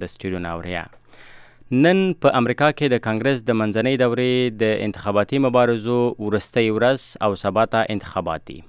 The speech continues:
د جمهور رئیس ډونالډ ټرمپ جمهوري غوښتونکی ګوند غواړي چې د استازو په مجلس او د مشرانو په جرګې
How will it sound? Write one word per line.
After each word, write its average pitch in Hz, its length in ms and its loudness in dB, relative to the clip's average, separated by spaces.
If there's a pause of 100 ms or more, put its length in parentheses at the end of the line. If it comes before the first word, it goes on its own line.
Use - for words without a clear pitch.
(160)
د 104 120 -6
جمهور 110 240 -2
رئیس 104 140 -2
ډونالډ 101 320 0
ټرمپ 110 300 0
جمهوري 101 400 -2
غوښتونکی 107 840 -4
ګوند 110 320 -2
غواړي 120 340 4
چې 123 80 -4 (120)
د 104 120 2
استازو 113 380 -2
په 104 140 -2
مجلس 113 320 0 (440)
او 104 60 4 (120)
د 101 100 0
مشرانو 135 360 2
په 104 100 -2
جرګې 98 280 -2